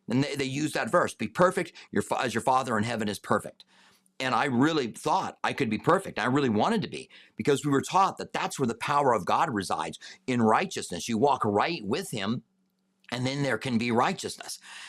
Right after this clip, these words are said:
And I misunderstood that passage. So what does it mean when Jesus says, "Be perfect as your Father in heaven is perfect"?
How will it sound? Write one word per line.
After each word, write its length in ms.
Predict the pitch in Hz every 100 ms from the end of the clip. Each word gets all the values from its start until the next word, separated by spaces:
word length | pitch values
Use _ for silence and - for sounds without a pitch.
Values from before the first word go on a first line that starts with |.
| - - _ -
And 120 | 139
I 80 | 135
misunderstood 800 | 139 170 165 139 120 - 143 101
that 180 | 101 98
passage. 560 | 135 190 - - - _ _ _ _ _ -
So 180 | - 139
what 180 | 135
does 120 | 196 147
it 80 |
mean 440 | 104 117 190 190 113
when 100 | 107
Jesus 340 | 147 131 120
says, 160 | 127 110
"Be 140 | 104
perfect 440 | 104 - 190 135 107
as 120 | 104
your 80 | 107
Father 380 | 120 113 101 98
in 80 |
heaven 200 | 104 185
is 100 | 110
perfect"? 400 | - 95 - -